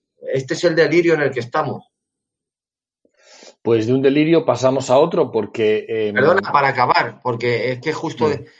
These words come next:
Speaker 1: este mismo que alababa al tiro en la nuca y todas estas, eh, disparates, luego esta gente que se mani-, estos cuatro que van allí a manifestarse o ese tipo de propaganda que hay alrededor de este hombre, luego a Ortega Lara le silbaron.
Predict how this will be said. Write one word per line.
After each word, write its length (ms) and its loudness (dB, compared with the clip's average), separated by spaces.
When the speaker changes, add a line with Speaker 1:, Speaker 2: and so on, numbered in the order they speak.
Speaker 1:
este 280 -2
mismo 320 0
que 120 0
alababa 480 4
al 140 -2
tiro 180 -4
en 80 -2
la 100 0
nuca 300 -4
y 40 -4
todas 180 -4
estas, 360 -8
eh, 300 -6
disparates, 800 -2
luego 300 4
esta 200 0
gente 340 -4
que 100 -6
se 120 -8
mani-, 240 -2
estos 300 -8
cuatro 380 -2
que 100 -4
van 180 0
allí 180 -2
a 60 0
manifestarse 680 -4
o 140 0
ese 200 -10
tipo 300 -6
de 380 0
propaganda 560 -2
que 100 -2
hay 240 2
alrededor 400 0
de 80 2
este 160 -4
hombre, 420 0
luego 500 2
a 180 4
Ortega 380 0
Lara 260 4
le 120 4
silbaron. 800 0